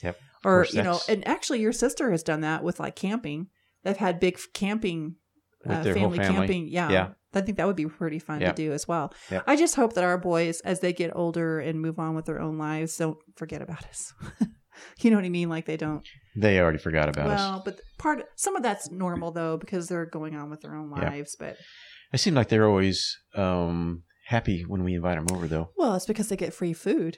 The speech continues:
Speaker 1: Yeah.
Speaker 2: <laughs> <laughs> So
Speaker 1: Yeah, free food.
Speaker 2: they don't have
Speaker 1: Come
Speaker 2: to,
Speaker 1: on over.
Speaker 2: they don't have to pay
Speaker 1: You just
Speaker 2: for
Speaker 1: have
Speaker 2: their
Speaker 1: to
Speaker 2: own
Speaker 1: put up
Speaker 2: meal.
Speaker 1: with us for a little while and you get
Speaker 2: Yeah,
Speaker 1: free food.
Speaker 2: right, exactly.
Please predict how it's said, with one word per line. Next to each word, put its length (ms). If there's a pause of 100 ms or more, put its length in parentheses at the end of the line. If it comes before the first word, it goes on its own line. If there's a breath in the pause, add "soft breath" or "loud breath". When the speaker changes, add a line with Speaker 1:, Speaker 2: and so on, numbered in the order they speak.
Speaker 1:
Yeah. 140 (200)
Speaker 2:
<laughs> 360 (240)
<laughs> 680
So 140
Speaker 1:
Yeah, 140
free 180
food. 300
Speaker 2:
they 60
don't 180
have 200
Speaker 1:
Come 160
Speaker 2:
to, 60
Speaker 1:
on 80
over. 180 (220)
Speaker 2:
they 100
don't 140
have 180
to 160
pay 220
Speaker 1:
You 60
just 120
Speaker 2:
for 60
Speaker 1:
have 60
Speaker 2:
their 60
Speaker 1:
to 60
Speaker 2:
own 60
Speaker 1:
put 100
up 60
Speaker 2:
meal. 80
Speaker 1:
with 120
us 140
for 160
a 40
little 200
while 260
and 80
you 60
get 20
Speaker 2:
Yeah, 180
Speaker 1:
free 140
food. 300
Speaker 2:
right, 400
exactly. 720